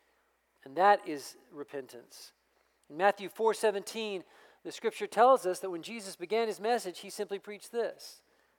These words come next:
"Repent, for the kingdom of, of heaven is near." <laughs> That's biblical Christianity. Not, um, you know, uh, pray, uh, a, a, a magical prayer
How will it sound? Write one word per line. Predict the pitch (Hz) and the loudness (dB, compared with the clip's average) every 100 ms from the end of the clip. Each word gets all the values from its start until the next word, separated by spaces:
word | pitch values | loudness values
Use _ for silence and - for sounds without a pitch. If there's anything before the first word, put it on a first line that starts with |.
| - | -14
"Repent, | 156 190 208 233 - - - | -8 -2 -2 -4 -12 -16 -12
for | |
the | 165 | -10
kingdom | - 202 202 | -10 -8 -4
of, | 190 - 226 | -6 -6 -6
of | 170 143 | -4 0
heaven | 175 156 147 | 0 0 -4
is | 139 | -12
near." | 147 131 123 - - | -12 -12 -14 -16 -14
<laughs> | - 143 _ _ _ _ _ _ _ _ _ _ | -14 _ _ _ _ _ _ _ _ _ _ _
That's | 196 208 - | 6 6 6
biblical | 190 190 185 165 | -2 -2 -4 -8
Christianity. | - 151 156 139 131 127 127 _ _ _ _ _ _ | -10 -12 -8 -8 -8 -14 -18 _ _ _ _ _ _
Not, | 170 190 208 202 - - - - _ | 2 8 8 8 0 -20 -20 -20 _
um, | 175 165 160 151 147 139 - _ _ _ | 0 4 4 2 0 -6 -20 _ _ _
you | 185 | -6
know, | 180 175 165 160 - _ - | 0 2 2 0 -12 _ -4
uh, | 151 143 139 - - _ - | 0 2 0 -2 -14 _ -4
pray, | 214 214 214 208 | 4 6 4 2
uh, | - | -2
a, | 185 165 170 | 2 2 2
a, | 170 - 170 165 185 165 | 0 -4 -6 -8 -10 -8
a | 170 156 156 _ _ _ _ | -8 -8 -14 _ _ _ _
magical | 180 175 202 190 185 | -6 2 2 2 -2
prayer | - 208 208 202 202 | -2 2 4 6 4